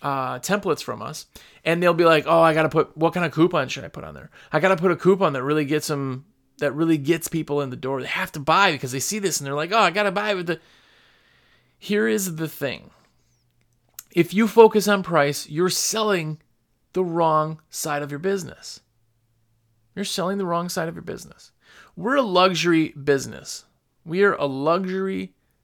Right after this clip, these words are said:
business. The price is not what you think the price is. There's so much more that goes into business or our businesses than price. And I'm gonna touch on it a little bit later, but price is not the focus. Now,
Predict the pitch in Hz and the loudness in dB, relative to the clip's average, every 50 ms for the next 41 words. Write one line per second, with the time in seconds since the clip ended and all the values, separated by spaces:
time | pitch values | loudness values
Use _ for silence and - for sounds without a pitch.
0 | _ _ - 147 143 143 139 - - - - - - - - - _ _ _ _ | _ _ -14 0 2 2 2 2 -2 -12 -14 -16 -16 -18 -18 -18 _ _ _ _
1 | _ _ _ _ _ - - 160 - - 190 214 214 226 240 - - 226 202 180 | _ _ _ _ _ 0 0 0 0 2 2 4 4 4 2 0 -2 -2 -2 2
2 | 180 185 196 185 - 160 - 151 160 165 - - 156 156 151 165 160 - 151 139 | 6 6 6 6 4 0 -6 -6 -6 -6 -4 -4 -4 -4 -4 -8 -4 -2 -2 -2
3 | 131 139 - - - - - - - - - - 196 208 202 208 196 - - 165 | 0 -2 -8 -10 -12 -14 -12 -10 -8 -8 -6 -6 -6 -4 -4 -4 -6 -4 -4 -2
4 | 165 165 160 160 - 147 139 139 135 135 131 127 127 123 - - 135 127 127 123 | -2 -2 -2 -2 -2 -2 -2 -2 -4 -8 -8 -8 -10 -10 -8 -6 -6 -4 -4 -6
5 | 127 135 _ _ _ _ _ _ _ _ _ _ _ _ _ _ _ _ _ _ | -8 -12 _ _ _ _ _ _ _ _ _ _ _ _ _ _ _ _ _ _
6 | _ _ _ _ _ _ _ _ _ _ _ - 143 131 156 160 156 139 131 131 | _ _ _ _ _ _ _ _ _ _ _ -14 -2 2 4 4 4 2 -2 -4
7 | 127 123 127 127 - - - 143 - - 160 170 170 156 151 160 156 139 139 135 | -6 -6 -8 -10 -10 -8 -6 -6 -2 2 4 6 6 8 6 6 4 4 0 -4
8 | 123 131 131 131 127 131 135 131 131 139 139 139 139 139 - _ _ - - 127 | -4 -4 -4 -6 -6 -8 -10 -4 -2 -2 -2 -2 -6 -10 -12 _ _ -12 -10 -10
9 | 113 - - - - - - - _ _ _ _ _ _ - 151 160 180 208 214 | -10 -10 -14 -16 -18 -18 -18 -20 _ _ _ _ _ _ -2 0 0 0 0 -2
10 | 208 - 196 202 190 - 190 175 180 175 - - 143 131 127 151 165 170 160 160 | -2 0 0 0 0 2 0 0 0 -2 -2 -4 -8 -6 -2 -2 -2 0 0 -2
11 | 107 95 131 127 131 127 123 127 - - _ _ _ _ _ _ _ _ _ _ | -2 -2 -2 -4 -4 -4 -6 -6 -8 -10 _ _ _ _ _ _ _ _ _ _
12 | - 160 160 - - - - - 190 190 196 202 196 - - 175 165 151 147 147 | 2 2 2 2 0 -10 -8 -2 0 4 4 4 2 0 -4 -4 -4 -4 -2 0
13 | 151 156 156 151 - 151 135 - - 147 143 139 - 123 127 147 151 147 147 143 | 2 2 2 0 -2 -10 -10 -2 0 0 0 0 -4 -10 -6 -2 0 2 2 0